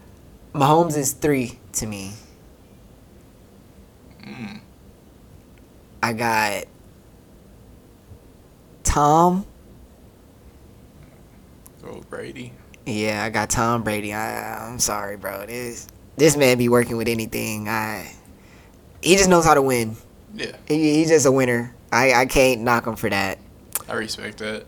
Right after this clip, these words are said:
Speaker 1: Um, I got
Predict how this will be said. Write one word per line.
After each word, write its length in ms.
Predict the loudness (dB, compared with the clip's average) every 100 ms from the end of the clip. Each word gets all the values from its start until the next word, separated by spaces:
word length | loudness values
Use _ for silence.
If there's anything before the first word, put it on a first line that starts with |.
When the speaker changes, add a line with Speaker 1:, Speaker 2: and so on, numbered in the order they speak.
| -20 -14 -6
Speaker 1:
Um, 680 | -2 -2 -2 -4 -6 -10 -16 -20 -20 -20 -20 -20 -20 -20 -20 -20 -20 -20 -20 -20 -20 -20 -20 -20 -20 -20 -20 -20 -20 -20 -20 -20 -20 -10
I 140 | -8
got 580 | -2 0 0 0 -2 -8